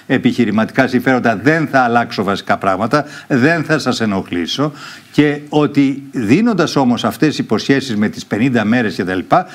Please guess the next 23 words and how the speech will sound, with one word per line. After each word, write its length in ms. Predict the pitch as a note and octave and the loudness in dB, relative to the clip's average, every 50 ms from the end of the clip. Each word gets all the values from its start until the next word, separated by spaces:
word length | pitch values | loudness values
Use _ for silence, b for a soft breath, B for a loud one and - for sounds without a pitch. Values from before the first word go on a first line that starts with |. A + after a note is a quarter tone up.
| B B B _ | B B B _
δημιουργεί 580 | G#2+ G#2+ B2 A#2+ A#2+ B2+ A#2+ A#2 A2+ B2 E3+ | 2 2 4 4 4 2 2 2 2 2 2
ένα 200 | F#3 F#3 F#3+ G3 | 2 4 2 2
αρνητικό 540 | F3 D3 C3 C#3 B2 - B2+ F#2+ - F3+ F3 | 2 2 0 0 0 0 -2 0 0 0 0
κλίμα. 420 | F3+ - C#3+ C3 A2+ F#2+ F2 D#2+ B B B B B B | 2 2 2 2 2 0 -2 -4 B B B B B B
Γι' 140 | - G2+ G#2+ | -2 2 2
αυτό 540 | A#2 A2 - - - - F#3 E3+ C3 G#2+ - - | 2 2 -2 -2 2 2 2 4 2 -2 -2 -2
επιμένω 720 | A2+ A#2+ A#2 - A#2+ F#2+ G2 G#2+ A2 G#2 G2 A2 C#3 D3+ B B B B B B | -2 -2 0 0 0 2 2 2 2 2 2 0 0 -2 B B B B B B
ότι 360 | - C3 B2 A#2+ B2 B2 C3 | 0 2 2 2 2 2 2
έξω 240 | E3 E3+ - - F3 | 2 0 0 2 2
η 80 | C#3+ | 2
μόνη 260 | B2 B2 D3+ F#3 F3+ F3 | 4 2 2 2 2 0
επιφύλαξη 460 | C#3+ - B2+ A#2+ E3 - E3 - - | 2 0 0 2 2 0 0 0 0
είναι 100 | D#3+ C#3 | 0 2
αυτή. 340 | C3 B2 - - B2 A2+ A#2 B B B B B B B | 2 2 2 0 0 0 0 B B B B B B B
Οι 160 | - - A#2+ | 0 0 0
πολιτικές 680 | A#2 - B2 B2 A#2 A#2 A2+ - G#2+ - - D#3 D#3+ F#3+ | 2 2 2 2 2 2 0 -2 0 0 2 2 2 0
επιφυλάξεις 420 | F#3 D3 C#3 D3 D#3+ D3 - - | -2 -2 0 0 0 0 0 0
στις 100 | - D#3 | 0 0
οποίες 240 | C#3 - C#3+ C3 C3 | 2 2 0 0 2
αναφέρθηκε 480 | B2+ A#2+ G#2 - B2+ B2 - - - | 0 -2 0 0 0 0 0 0 -2
ο 60 | A2+ G2+ | -2 0
κύριος 260 | - A#2 A#2 A2+ - | 0 0 0 0 -2
Σταθάκης, 640 | - G#2+ E2 - F#2 F2+ E2+ - - B2+ B2 - | -2 -4 -4 -2 -4 -4 -4 -2 -2 -2 -2 -4